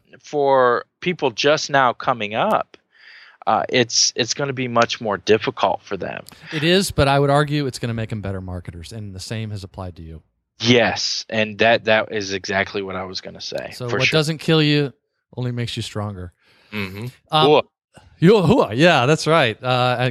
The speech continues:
Speaker 2: I, I guess we both had heard that enough in the, in the Army to the point where I, I guess I have to buy you a beer now just for saying that.
Speaker 1: <laughs>
Speaker 2: Um, so, Chad,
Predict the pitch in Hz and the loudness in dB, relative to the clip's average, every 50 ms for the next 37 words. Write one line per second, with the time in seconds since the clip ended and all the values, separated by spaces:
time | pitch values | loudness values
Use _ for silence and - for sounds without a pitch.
0 | 113 104 - 120 120 135 131 - 123 117 113 123 120 - 127 120 117 107 - - | -2 -4 -4 -2 -2 -2 -2 -2 -2 0 2 0 0 2 2 0 0 -2 -6 -6
1 | - 131 120 110 117 117 113 110 110 110 110 - 107 101 104 - 107 107 104 104 | -4 -4 -2 0 0 -2 -2 -2 -2 -4 -4 -6 -6 -6 -6 -6 -6 -6 -4 -4
2 | 107 110 113 117 113 104 98 95 92 - - 110 101 - - - 117 113 107 90 | -4 -2 -2 -2 -2 -4 -4 -6 -6 -6 -6 -6 -4 -4 -2 -2 -2 -2 -2 -2
3 | 107 104 104 101 101 98 _ - - - 107 120 113 107 117 123 - 127 127 123 | -4 -2 -2 -2 -4 -6 _ -16 -8 -4 -4 -2 -2 0 -2 0 0 2 0 0
4 | - 110 113 113 113 107 95 90 117 123 135 131 113 101 98 95 - 113 - - | 2 2 2 2 2 0 0 2 4 4 4 4 2 0 0 -2 -4 -4 -4 -4
5 | 101 - - 117 117 123 120 110 95 87 85 - - - - - - - - - | -6 -4 -2 -2 0 0 -2 -2 -4 -6 -8 -10 -12 -18 -20 -20 -20 -20 -20 -20
6 | _ - 139 123 151 156 151 143 - - - - - - _ _ - - - - | _ 0 2 2 4 4 2 2 0 -2 -6 -12 -20 -20 _ _ -20 -20 -20 -20
7 | - - - - - - _ - - - 190 180 160 143 - - - 190 196 208 | -20 -20 -20 -20 -20 -20 _ -2 2 4 4 4 4 0 -2 0 2 4 4 4
8 | 208 175 | 2 -2